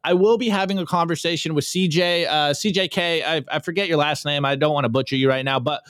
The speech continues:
we'll have a T T O on Tuesday, and we're gonna be talking all about bonds for you guys and what's going on in the market. So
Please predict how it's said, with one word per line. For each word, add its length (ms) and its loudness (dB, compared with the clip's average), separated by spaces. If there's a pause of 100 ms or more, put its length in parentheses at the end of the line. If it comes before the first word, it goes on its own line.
(140)
we'll 120 2
have 140 -2
a 40 -4
T 160 -2
T 180 0
O 100 4
on 120 2
Tuesday, 560 0 (320)
and 240 0
we're 60 2
gonna 140 2
be 80 2
talking 280 -2
all 220 2
about 260 0
bonds 320 2
for 80 -4
you 140 4
guys 340 0
and 140 -2
what's 160 -2
going 240 0
on 180 2
in 40 -2
the 60 -2
market. 380 -2
So 280 2